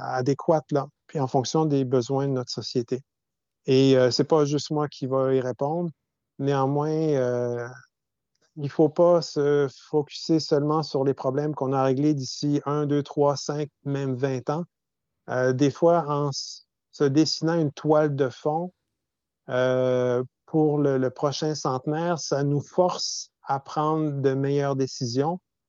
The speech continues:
et ça nous empêche de prendre des mo-, des mauvaises décisions à court terme, je crois.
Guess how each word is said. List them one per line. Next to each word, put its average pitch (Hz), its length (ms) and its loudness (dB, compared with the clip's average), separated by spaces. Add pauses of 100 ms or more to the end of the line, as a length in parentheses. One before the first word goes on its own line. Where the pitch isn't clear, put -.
et 147 100 2
ça 151 160 2
nous 151 220 2
empêche 160 540 0
de 139 100 0
prendre 151 460 -4 (120)
des 135 300 0
mo-, 147 400 2
des 139 160 2
mauvaises 151 400 2
décisions 143 540 -4
à 135 100 -4
court - 240 -6
terme, 123 340 -2
je 123 100 -8
crois. - 300 -8